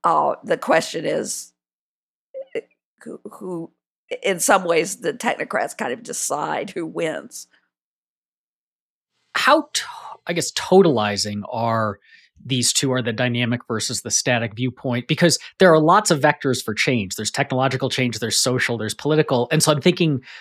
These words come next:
Speaker 2: you know, like, we, we right now refer to, say, the Trumpist movement as conservative, but populism is,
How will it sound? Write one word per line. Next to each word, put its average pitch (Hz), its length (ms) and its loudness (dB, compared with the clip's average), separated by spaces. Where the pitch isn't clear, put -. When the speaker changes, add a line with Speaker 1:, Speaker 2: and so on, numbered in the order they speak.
Speaker 2:
you 160 80 0
know, 151 60 4
like, 139 180 2
we, 156 220 2
we 147 220 0
right 165 220 4
now 160 200 4
refer 147 460 2
to, 127 640 2
say, - 160 2
the 123 120 -2
Trumpist 147 420 0
movement 113 480 -4
as 117 180 -2
conservative, 110 1080 -2
but 139 200 -2
populism 139 960 4
is, 131 280 2